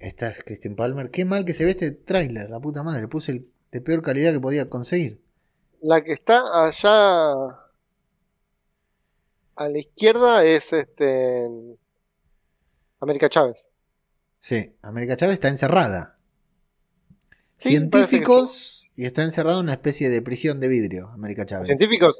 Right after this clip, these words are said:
Speaker 2: ella es médica.
Speaker 1: Sí, o doctores, claro, pero porque ella está encerrada, ¿no? Y escapando.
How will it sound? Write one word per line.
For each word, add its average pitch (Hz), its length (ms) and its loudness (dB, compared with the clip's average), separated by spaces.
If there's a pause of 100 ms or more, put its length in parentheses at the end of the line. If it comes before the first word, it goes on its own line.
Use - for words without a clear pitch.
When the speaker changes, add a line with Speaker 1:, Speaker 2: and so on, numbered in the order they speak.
Speaker 2:
ella 160 280 4
es 139 120 -2 (100)
médica. 147 420 2 (240)
Speaker 1:
Sí, 110 400 -6 (160)
o 107 180 -6
doctores, 104 400 -2
claro, 98 400 -6
pero 95 160 -6
porque 98 160 -8
ella 120 140 -8
está 113 120 -10
encerrada, 110 460 -6
¿no? 165 220 -8 (360)
Y 120 200 0
escapando. 110 600 -4